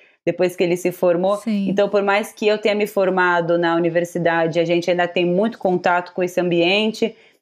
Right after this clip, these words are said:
Speaker 1: É, onde eu moro, tem muitos alunos internacionais.
Speaker 2: Uhum.
Speaker 1: Então, eu já sei que a minha experiência aqui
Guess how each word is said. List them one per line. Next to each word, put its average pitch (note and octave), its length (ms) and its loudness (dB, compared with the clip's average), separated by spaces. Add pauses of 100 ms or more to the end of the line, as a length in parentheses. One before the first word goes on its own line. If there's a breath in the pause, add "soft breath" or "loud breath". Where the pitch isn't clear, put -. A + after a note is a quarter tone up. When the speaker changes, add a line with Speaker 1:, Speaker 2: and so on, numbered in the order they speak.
(220)
Speaker 1:
É, E3+ 520 4
onde F#3 180 0
eu F3+ 100 2
moro, F#3+ 460 2
tem F3 160 -2
muitos F3+ 320 -2
alunos F3 320 0
internacionais. E3+ 1080 0
Speaker 2:
Uhum. A3 360 -8
Speaker 1:
Então, G3+ 260 2
eu G#3 60 2
já G#3+ 160 0
sei A#3+ 320 0
que B3+ 380 -2
a F#3+ 100 0
minha A3+ 240 2
experiência A3 680 0
aqui B3 600 -2